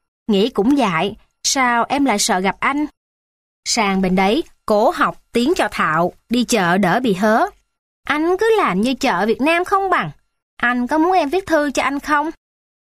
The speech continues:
"Cũng nên đấy. Đừng mail, đừng phone. Viết cho vài dòng sau tấm bưu thiếp, viết tay. Em cũng thích viết thư tay, cũng thích nhận thư viết tay." "Ok."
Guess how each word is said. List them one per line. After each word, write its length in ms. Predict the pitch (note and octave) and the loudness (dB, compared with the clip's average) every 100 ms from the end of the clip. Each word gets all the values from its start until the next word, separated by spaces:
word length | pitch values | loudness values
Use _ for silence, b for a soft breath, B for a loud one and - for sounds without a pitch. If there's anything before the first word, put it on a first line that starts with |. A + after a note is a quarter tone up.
| _ - | _ -6
"Cũng 240 | D#3 E3 | -2 2
nên 260 | A#3+ G#3 G3 | 2 4 2
đấy. 180 | C4 - _ _ _ _ _ | 2 -2 _ _ _ _ _
Đừng 240 | A3 G#3 | 0 2
mail, 240 | C#4 E4 D#4 | 4 4 2
đừng 180 | G3+ E3+ | 0 -2
phone. 320 | B3 A#3+ A3 - _ _ - | 0 0 0 -6 _ _ -2
Viết 280 | A3+ G4 C#4+ | 0 0 0
cho 140 | G#3 | -2
vài 280 | G3 E3 F3 | 0 -2 0
dòng 280 | F3+ E3 D#3+ | 0 0 -2
sau 320 | - G#3 F#3+ | 0 0 -2
tấm 280 | F#3+ A3+ D4+ | -2 -2 -2
bưu 120 | A#3 | -2
thiếp, 220 | - F4 - _ - | 0 0 -2 _ -4
viết 220 | C#4+ - | -4 -2
tay. 300 | C#4+ C#4 B3+ - _ _ _ _ - | -2 -2 -4 -8 _ _ _ _ -2
Em 380 | A3 A3 A3 | 2 2 2
cũng 180 | A3 G#3 | 0 -2
thích 140 | F4+ F#4+ | -2 0
viết 140 | G4 G4 | -2 0
thư 160 | D#4 | -2
tay, 360 | C#4 C#4+ C#4+ D4 - _ _ _ | -2 -2 -2 -4 -10 _ _ _
cũng 280 | A#3+ G#3+ C4 | 0 2 0
thích 220 | A4+ G#4+ | -2 0
nhận 200 | A#3+ A3+ | 0 0
thư 200 | E4+ D#4+ | 0 0
viết 200 | G4 G4 | 0 -2
tay." 300 | D#4 D4+ D#4+ - _ _ _ _ - | -2 0 -2 -6 _ _ _ _ -2
"Ok." 260 | A3 A3 | -2 -2